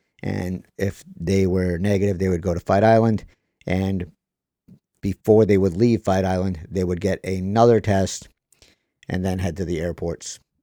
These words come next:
and go back to their, their, um, country of origin. The, the airport of origin, I'm gonna assume,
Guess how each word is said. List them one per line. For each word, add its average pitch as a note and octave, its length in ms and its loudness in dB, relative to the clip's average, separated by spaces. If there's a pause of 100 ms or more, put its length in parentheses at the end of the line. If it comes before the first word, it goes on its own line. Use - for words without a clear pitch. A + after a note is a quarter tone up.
(680)
and F2+ 420 -10 (480)
go F#2+ 140 -4
back F#2 240 -8
to F2+ 240 -6
their, F2 400 -6 (480)
their, E2 520 -6
um, D#2+ 440 -12 (340)
country F3 300 -6
of E2+ 80 -2
origin. A#2 340 4 (1300)
The, G2 240 -4 (260)
the G#2+ 160 -2
airport G#2 320 -2
of G#2 100 -8
origin, F#2 300 -4
I'm F#2+ 120 -10
gonna F#2 260 -8
assume, G2 480 -4